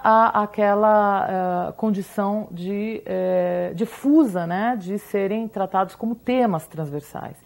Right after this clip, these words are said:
e não como disciplinas. Essa situação levou ao aparecimento de uma oposição, né, eh, uma oposição, eh, dentro das universidades, dentro das escolas, no interior das so-, das sociedades,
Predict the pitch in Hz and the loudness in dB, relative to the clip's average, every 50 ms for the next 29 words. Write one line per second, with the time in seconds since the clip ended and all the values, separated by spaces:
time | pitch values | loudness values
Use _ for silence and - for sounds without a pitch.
0 | _ _ - 185 208 226 226 - 226 220 180 190 - - 220 - - 185 170 151 | _ _ 0 2 2 2 2 2 0 0 0 -2 -6 -8 -8 -8 -6 -8 -8 -8
1 | 147 - - - - _ _ _ _ _ _ _ _ - - - - - - - | -8 -12 -16 -18 -20 _ _ _ _ _ _ _ _ -20 -20 -20 -20 -16 0 2
2 | - 277 - 330 - 311 302 - 277 269 269 - 311 311 302 294 233 240 277 269 | 2 4 4 2 0 0 2 4 4 4 4 2 0 0 0 0 2 4 6 8
3 | 262 262 262 - 247 247 220 - 226 247 254 240 262 226 208 254 247 247 240 - | 8 6 6 2 0 -2 -2 -4 -4 -4 -4 -4 -4 -4 -4 -2 -2 -2 0 0
4 | 240 254 - 262 254 226 262 - - - - 226 214 208 175 165 156 - - _ | 0 0 0 -2 -4 -4 -6 -8 -8 -2 0 2 2 2 0 -2 -6 -12 -18 _
5 | - - - _ _ 185 180 190 214 240 254 247 - - - - - _ - - | -20 -20 -20 _ _ -4 -2 0 0 0 -2 -4 -8 -16 -20 -20 -20 _ -2 0
6 | 190 185 180 180 180 - - 196 202 190 - 208 214 208 220 202 - - 233 214 | 2 2 4 4 2 2 2 2 0 2 2 2 2 2 0 -2 -2 -2 2 4
7 | 220 233 240 262 294 302 - - - _ _ - - 202 185 165 180 226 226 220 | 6 6 6 4 2 0 -6 -14 -20 _ _ -2 0 0 2 4 2 2 2 0
8 | - - 170 190 180 170 185 185 180 175 180 - - 185 170 196 208 226 226 226 | -2 -2 -2 -2 0 0 -2 -2 -2 -4 -4 -6 -6 -2 4 8 10 10 10 10
9 | 226 208 175 180 185 165 202 196 - 190 170 180 180 170 175 - - - 214 214 | 10 8 6 0 -2 -2 -2 -2 -2 -2 -2 -2 -2 -2 -4 -8 -2 4 6 8
10 | 214 214 208 196 190 170 160 - - - 202 208 214 226 240 240 233 214 220 202 | 10 10 8 6 4 0 -4 -10 -4 0 2 4 4 6 6 6 6 4 4 2
11 | 196 190 180 156 170 - - 170 160 160 180 175 170 - 185 170 - 180 175 156 | 2 0 0 -4 -8 -10 -10 -12 -4 -2 -2 -2 -2 -4 -10 -8 -8 -8 -4 -2
12 | 180 175 170 165 160 165 - | 0 0 0 0 -2 -6 -12